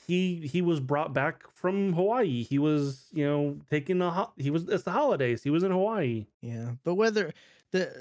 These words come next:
Speaker 2: uh, the big question is whether or not this is, like, the Kingpin from the Netflix shows, or this is just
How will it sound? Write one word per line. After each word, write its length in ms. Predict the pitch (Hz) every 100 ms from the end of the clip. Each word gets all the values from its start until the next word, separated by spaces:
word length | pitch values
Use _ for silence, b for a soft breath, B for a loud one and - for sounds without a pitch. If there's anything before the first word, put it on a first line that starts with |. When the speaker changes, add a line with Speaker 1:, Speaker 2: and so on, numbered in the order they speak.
| 139 - 175
Speaker 2:
uh, 420 | 160 175 - 190
the 60 |
big 240 | 185 214 180
question 360 | 180 165 -
is 140 | 147 143
whether 280 | 156 156 151
or 60 |
not 280 | 139 135 135
this 200 | 143 127
is, 180 | 131 120
like, 300 | 120 120 - _ _
the 80 | 131
Kingpin 800 | - 165 151 139 - 160 135 135
from 580 | 131 - 135 127 123 120 - _ _ _ -
the 80 | 135
Netflix 540 | 135 160 - 175 165
shows, 600 | - 185 175 175 180 175
or 140 | 139
this 200 | 135 135
is 140 | 135 123
just 440 | - 143 131 -